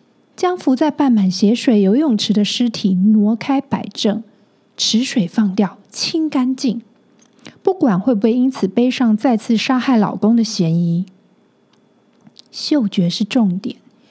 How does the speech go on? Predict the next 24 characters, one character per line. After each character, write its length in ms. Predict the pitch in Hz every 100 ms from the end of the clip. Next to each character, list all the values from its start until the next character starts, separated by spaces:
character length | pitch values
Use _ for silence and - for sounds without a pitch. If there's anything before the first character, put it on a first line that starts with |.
| _ _ -
有 200 | 262 233
没 140 | 226
有 140 | 285
记 180 | 226 269
在 160 | 262 254
心 260 | - 302
上 240 | 311 311 254
付 200 | 233 254
诸 180 | 254 262
行 300 | - 190 190
动 240 | 240 202
更 260 | 196 233 208
是 180 | -
重 320 | 185 - 254 180
点 280 | 202 -
中 260 | 226 269 320
的 100 | 311
重 340 | - 208 170 175
点。 220 | - - - _ _ _ _ _ _ _ _ _ _ _ _ _ _ _ _ _ _
看 220 | - 349 311
完 120 | 247
电 160 | 294
影 140 | 254 208
后， 320 | 240 269 240